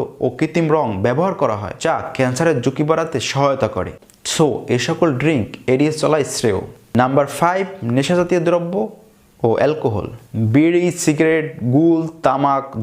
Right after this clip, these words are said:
জর্দা, মদ ইত্যাদি নেশাজাতীয় দ্রব্য মানবদেহে খুব দ্রুত ক্যান্সারের ঝুঁকি বৃদ্ধি করে, এটা কোনো নতুন কথা নয়, এটা আমাদের সকলেরই জানা। বর্তমানে অনেক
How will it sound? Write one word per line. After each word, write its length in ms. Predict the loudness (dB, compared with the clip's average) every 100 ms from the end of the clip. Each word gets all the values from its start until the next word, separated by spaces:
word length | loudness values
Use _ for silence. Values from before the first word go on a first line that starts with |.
| 2
জর্দা, 340 | 2 2 -2 -2 -2 2
মদ 240 | 4 2 -2 -2 -2
ইত্যাদি 380 | 0 0 2 2 2
নেশাজাতীয় 520 | 0 2 0 2 0 2
দ্রব্য 280 | 0 0 -2 -2 -6 _ _ -20 -14 0 2
মানবদেহে 540 | 4 2 0 2 2 2 -2 0
খুব 140 | 2 2 0
দ্রুত 240 | 0 2 0 0
ক্যান্সারের 460 | 0 0 0 0 0 0
ঝুঁকি 180 | 0 0
বৃদ্ধি 240 | -2 -2 -2
করে, 160 | -2 -2 -4 -4
এটা 140 | 0 0
কোনো 120 | 0 0
নতুন 200 | 0 0 0
কথা 180 | 0 -2 -4
নয়, 160 | -6 -12 -10 -2 0
এটা 140 | 2 0
আমাদের 240 | 0 -2 -2 -2
সকলেরই 440 | -2 0 2 2 0
জানা। 180 | -4 -6 -14 -20 -8 -2 2
বর্তমানে 540 | 2 2 0 2 2 0 0 0
অনেক 200 | 0